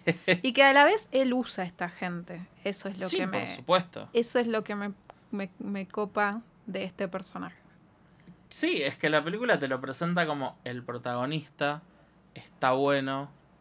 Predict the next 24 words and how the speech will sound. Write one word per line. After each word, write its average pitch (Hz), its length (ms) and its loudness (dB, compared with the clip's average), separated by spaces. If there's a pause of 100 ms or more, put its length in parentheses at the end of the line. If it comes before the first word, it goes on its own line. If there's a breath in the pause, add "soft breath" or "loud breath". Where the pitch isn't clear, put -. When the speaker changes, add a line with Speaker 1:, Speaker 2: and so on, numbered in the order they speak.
(120)
Speaker 1:
es 127 260 -8
amable, 135 640 2
es 120 120 -14
tipo 113 420 -8
copado, 151 760 6 (1200 soft breath)
pero 156 240 6
ya 220 200 4
sabiendo 175 640 2
que 147 80 0
hace 147 260 -2
esto, 143 480 -2
Speaker 2:
Pero 220 140 0
tiene 294 140 0
Speaker 1:
sa-, 403 40 2
Speaker 2:
una 196 100 2
oscuridad 202 500 -2
tremenda. 196 340 -4
Speaker 1:
claro, 175 400 8
sabés 180 400 4
que - 100 -6
el 127 100 -4
chabón 160 380 2
tiene 131 180 -4
unos 123 220 -8